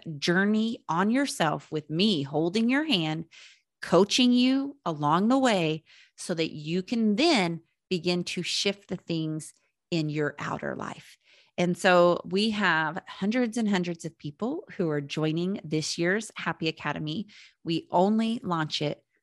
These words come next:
once a year. It starts in August, but we do take enrollments all the way to September first, I believe. And so it is a ten-month curriculum that I created for you.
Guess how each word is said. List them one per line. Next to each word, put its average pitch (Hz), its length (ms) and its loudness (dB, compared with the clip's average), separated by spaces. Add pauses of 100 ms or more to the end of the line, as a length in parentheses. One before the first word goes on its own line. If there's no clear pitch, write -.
(160)
once 160 340 0
a 220 60 2
year. 170 380 -2 (640)
It - 120 -12
starts - 560 -2
in 233 260 -4
August, 160 600 -2 (120)
but 160 140 2
we 156 180 -4
do 165 300 0
take 180 420 -2
enrollments 156 720 -4 (200)
all 147 220 2
the 165 80 -2
way 170 300 0
to 143 460 -4 (320)
September - 920 -8 (180)
first, - 560 -6
I 80 60 -6
believe. - 460 -14 (540)
And 151 180 -6
so 147 640 0
it 165 220 -4
is 151 240 -6
a 147 60 -8 (120)
ten-month 202 520 0
curriculum 196 720 -2 (320)
that - 240 -4
I 175 160 2
created 196 440 0
for 185 320 0
you. 175 420 0